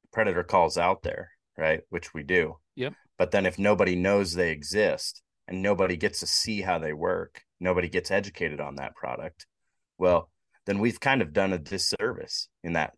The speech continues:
Speaker 1: standpoint. If we,
Speaker 2: Oh, hundred percent.
Speaker 1: what we do is only make a good product. And I think that was one of the coolest parts of The Last Stand early on was, like, <laughs> that first time we ever went out to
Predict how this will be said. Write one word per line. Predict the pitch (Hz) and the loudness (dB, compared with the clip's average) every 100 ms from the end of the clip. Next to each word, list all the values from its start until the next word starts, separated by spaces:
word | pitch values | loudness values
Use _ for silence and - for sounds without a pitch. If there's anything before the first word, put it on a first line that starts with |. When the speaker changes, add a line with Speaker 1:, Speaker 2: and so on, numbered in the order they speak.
| _ | _
Speaker 1:
standpoint. | - - 76 - 69 - | -8 -4 -4 -4 -8 -8
If | 87 | -10
we, | 98 90 - | -8 -8 -8
Speaker 2:
Oh, | - | -8
hundred | 123 117 | -4 0
percent. | |
Speaker 1:
what | 90 | 0
we | 87 - | 0 -2
do | 87 85 | -2 -2
is | 76 - | -4 -2
only | 104 98 104 87 | -2 0 0 0
make | 73 64 | -2 -6
a | 71 | -10
good | 76 - | -10 -6
product. | - 52 - - | -6 -6 -8 -6
And | 107 | 2
I | 131 | 2
think | 151 113 82 | 2 0 2
that | 107 92 | 2 2
was | 80 | -2
one | 78 92 | -6 -6
of | |
the | 76 | -6
coolest | - - 143 123 - | -6 0 2 2 0
parts | 110 104 - | 0 0 -2
of | 82 | -4
The | |
Last | 78 78 80 80 | 0 0 0 -2
Stand | - 90 80 69 - | -4 -4 -4 -6 -4
early | 90 85 82 | -2 0 2
on | 87 71 - _ _ _ _ _ _ - | 2 0 -4 _ _ _ _ _ _ -10
was, | 104 82 - _ _ _ 82 - _ _ _ _ _ | -6 -4 -6 _ _ _ -12 -12 _ _ _ _ _
like, | 82 82 - | -6 -6 -4
<laughs> | 107 - - - - - _ | 2 2 0 -8 -20 -20 _
that | 104 101 | 2 4
first | 98 95 - | 4 4 2
time | 110 104 | 2 4
we | 95 | 4
ever | 101 92 | 4 4
went | 87 95 98 - - - - | 2 2 2 -2 -12 -18 -4
out | 92 92 92 | 2 2 2
to | 87 82 | -2 -2